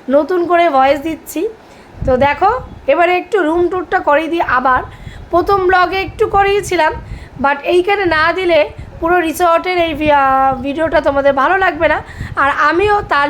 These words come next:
মিলিয়ে সামঞ্জস্যটা রাখতে পারবো না, সেই কারণে আবার নতুন করে একটু রুম ট্যুরটা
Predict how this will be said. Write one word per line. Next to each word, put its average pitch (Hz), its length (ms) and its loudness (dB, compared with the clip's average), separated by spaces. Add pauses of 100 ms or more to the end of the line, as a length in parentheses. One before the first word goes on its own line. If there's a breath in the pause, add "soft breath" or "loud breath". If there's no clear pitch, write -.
মিলিয়ে 311 240 -2 (100)
সামঞ্জস্যটা 277 600 0 (100)
রাখতে 302 320 -2
পারবো 220 300 0
না, 202 40 -10 (420 loud breath)
সেই 370 280 0
কারণে 349 280 4
আবার 311 140 2 (100)
নতুন 359 320 -2
করে 349 200 2
একটু - 200 -8
রুম 277 180 0
ট্যুরটা 285 260 0